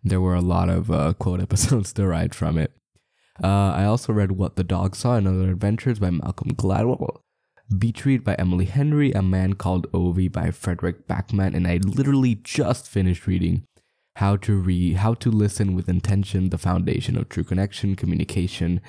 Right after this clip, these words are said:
and Relationships by Patrick King. All of these books were good. I don't think I had a book this month that I found, uh, horrible. <laughs> I liked all of these to some extent, and I feel like the lowest I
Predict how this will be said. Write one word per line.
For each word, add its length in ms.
and 320
Relationships 1200
by 180
Patrick 640
King. 400
All 220
of 80
these 220
books 480
were 520
good. 340
I 140
don't 360
think 220
I 80
had 220
a 60
book 420
this 320
month 260
that 160
I 260
found, 760
uh, 240
horrible. 580
<laughs> 340
I 80
liked 300
all 120
of 140
these 180
to 140
some 180
extent, 540
and 600
I 60
feel 240
like 220
the 60
lowest 540
I 180